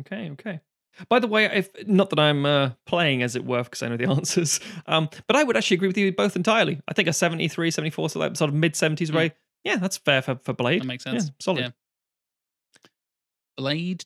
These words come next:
Speaker 2: two, on the other hand.
Speaker 1: Blade two, the Bladening.
Speaker 2: Ooh.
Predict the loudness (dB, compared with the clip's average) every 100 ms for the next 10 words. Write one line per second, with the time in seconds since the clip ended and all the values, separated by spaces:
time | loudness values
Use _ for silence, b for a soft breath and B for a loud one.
0 | -8 -2 2 2 2 -2 -6 -6 -2 0
1 | 2 0 2 0 0 -4 -6 -10 _ _
2 | _ _ _ _ -6 -4 -2 -4 -6 -10